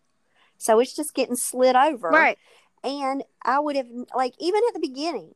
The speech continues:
Speaker 1: you realize that my goals, the only, I put Everyday Mom Challenge to be an Amazon bestseller, which it hit, and then organize a successful book tour, which I did a good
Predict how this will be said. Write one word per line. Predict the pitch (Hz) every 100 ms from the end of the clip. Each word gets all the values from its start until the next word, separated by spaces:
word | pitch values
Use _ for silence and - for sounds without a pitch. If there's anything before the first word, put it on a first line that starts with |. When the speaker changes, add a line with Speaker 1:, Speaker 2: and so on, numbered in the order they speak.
| _
Speaker 1:
you | 220 262
realize | 277 349 494 339 254 285
that | -
my | 233 240 226
goals, | 202 247 285 220 190 196 - _ _ _ _ _ _ _ _ _ 208
the | -
only, | 254 311 359 -
I | 269
put | - 320 240 -
Everyday | 233 262 277 269
Mom | 254 240 247
Challenge | - 214 208 208 208 - - -
to | 226
be | 220 208
an | - -
Amazon | 220 226 214 214
bestseller, | 202 - - 185 175 175 220
which | - 214 -
it | 233 247
hit, | 247 202 180 165 _ _ _ _ _ _ _ _
and | 226 247
then | 240 226 - -
organize | 247 262 269 247 233
a | 240
successful | - - 226 214 - 269
book | 240 -
tour, | - 226 202 196 240
which | 277 -
I | 285
did | 262 269 285
a |
good | 262 277 285 269